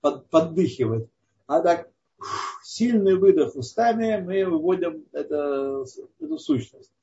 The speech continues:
И точно так же Всевышний вдохнул в Адама и даёт нам, э, не-, нешаму каждому из нас таким же образом,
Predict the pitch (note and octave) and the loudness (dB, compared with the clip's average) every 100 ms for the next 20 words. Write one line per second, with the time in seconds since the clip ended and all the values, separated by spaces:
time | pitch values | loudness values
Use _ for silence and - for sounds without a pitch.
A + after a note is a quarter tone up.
0 | _ _ _ _ A#2 G#3 B3+ - G3 G#3 | _ _ _ _ 2 4 6 4 4 8
1 | G#3+ G#3+ G3+ - D#3+ G#3+ G3 G3+ F#3 D#3+ | 8 8 2 0 -2 -2 -4 -4 -2 0
2 | D#3 - G3+ E3+ D3+ C3+ E3+ G3 A3 A#3 | 0 2 2 4 2 4 2 4 4 2
3 | - _ _ _ - D#3 C3+ D3+ F#3+ G#3+ | -8 _ _ _ 0 2 4 4 6 4
4 | G3+ F#3+ F3+ - - D#3 D3+ D3 C#3 C3+ | 2 -4 -6 -10 -8 -4 -2 -2 0 0
5 | C3+ A#2+ F#3 E3 E3+ F3+ F3+ E3+ F3+ F3+ | 0 -6 -2 2 4 4 4 4 6 4
6 | G3 E3 F3+ F3+ D#3 D3+ D3 C#3+ C3+ G3 | 6 4 6 6 6 2 2 2 2 0
7 | A3 - E3+ G#3 G3 E3+ F#3+ E3+ D3+ B2+ | 0 0 -4 -2 -2 2 4 4 2 2
8 | A#2+ A#2+ | 2 0